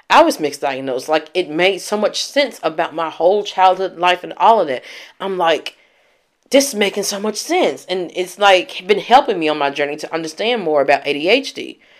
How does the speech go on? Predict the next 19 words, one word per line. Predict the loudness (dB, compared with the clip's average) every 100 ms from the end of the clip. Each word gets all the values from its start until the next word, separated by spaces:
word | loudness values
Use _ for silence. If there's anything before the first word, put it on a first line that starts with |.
| _ -20 -20 -20 _
So, | 0 8 10 10 8 -2 _ _ _ _ _ _ -18 -2
something | 2 4 4 4 4
that | 6
I've | 6
recently | 4 2 2
learned | 4 4
with | 6
A | 6
D | 6
H | 4 0
D | -2
that | 4 4 2 -4
can | -4 -2
cause | 4 4 4
me | -4
to |
self-sabotage | 0 0 4 2 2 0 0 0 -4 -6
is | -6 2
that | 4 4